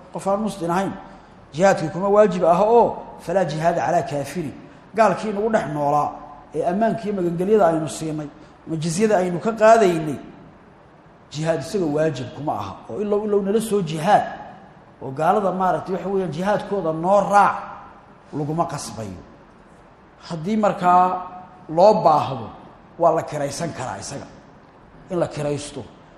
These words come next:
iyay noqonaysaa. Laakiin isaga jihaadku waajib kuma aha. Wathaani, shardiga labaad, albuluuq, qofku inuu qaangaar yahay. Falaa jihaad calaa sabiyin. Qof aan qaangaar ahayn, jihaad laguma leh. Wathaalithu, shardiga saddexaad, alcaqlu,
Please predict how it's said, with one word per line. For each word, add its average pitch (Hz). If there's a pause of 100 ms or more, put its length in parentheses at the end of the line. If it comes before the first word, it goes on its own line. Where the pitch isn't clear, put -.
(160)
iyay 180
noqonaysaa. 160 (540)
Laakiin 151
isaga 196
jihaadku 196
waajib 151
kuma 120
aha. - (960)
Wathaani, 233
shardiga 220
labaad, 185
albuluuq, 202
qofku 214
inuu 196
qaangaar 165
yahay. 127 (320)
Falaa -
jihaad 190
calaa 180
sabiyin. 156 (220)
Qof 202
aan 214
qaangaar 180
ahayn, 180 (420)
jihaad 151
laguma 131
leh. - (560)
Wathaalithu, 226
shardiga 226
saddexaad, 143 (300)
alcaqlu, 185